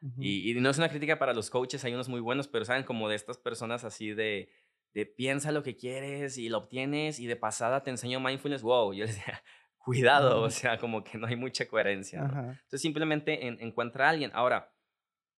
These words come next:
Speaker 2: ojo, estamos hablando de mindfulness desde el punto de vista de, de una práctica que se utiliza en medicina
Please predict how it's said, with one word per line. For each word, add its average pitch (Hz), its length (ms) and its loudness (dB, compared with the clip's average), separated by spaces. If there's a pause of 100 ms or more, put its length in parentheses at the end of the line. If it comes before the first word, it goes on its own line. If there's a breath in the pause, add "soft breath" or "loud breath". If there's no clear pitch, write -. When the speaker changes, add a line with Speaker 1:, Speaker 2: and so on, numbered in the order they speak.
(240)
Speaker 2:
ojo, 139 320 4
estamos 127 360 -2
hablando 151 380 2
de 147 160 4
mindfulness 175 1000 0 (460)
desde 117 340 0
el 120 100 4 (140)
punto 135 300 0
de 151 140 6
vista 147 880 2
de, 107 440 -4
de 107 80 -8
una 127 200 -2
práctica 123 520 -4
que 110 100 -10
se 104 100 -12
utiliza 101 380 -8
en 113 80 -6
medicina 98 800 -6